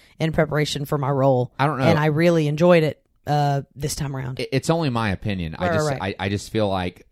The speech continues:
Speaker 2: Addams Family was really to prepare for Addams Family Values, and it's just, you know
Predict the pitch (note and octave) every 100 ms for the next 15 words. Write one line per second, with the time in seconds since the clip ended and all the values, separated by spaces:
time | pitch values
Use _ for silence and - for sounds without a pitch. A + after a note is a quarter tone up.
0 | - G2 G#2 G#2 - G2 F#2+ F2+ E2 E2
1 | _ _ _ _ _ _ F#2 F#2 E2 F#2
2 | F#2 F2 E2+ D#2+ _ _ - - G2 E2+
3 | F#2+ F2 E2 E2 E2+ - E2 D2+ D#2 D#2
4 | B1 C2+ - - - F2 F2 E2+ - -
5 | - - - D#2 C2+